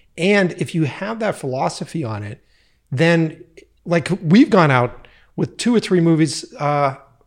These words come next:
in the past two years that people have been like, "Yeah, I don't know, maybe saw it."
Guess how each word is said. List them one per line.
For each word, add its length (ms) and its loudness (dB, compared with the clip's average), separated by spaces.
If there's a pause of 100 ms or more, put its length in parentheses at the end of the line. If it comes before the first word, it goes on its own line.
(160)
in 80 -6
the 60 -6
past 320 -6
two 120 -4
years 460 -4
that 200 -6
people 260 -4
have 120 -4
been 140 -2
like, 240 -4 (320)
"Yeah, 360 0
I 40 -2
don't 120 2
know, 140 2
maybe 220 0
saw 220 0
it." 60 -6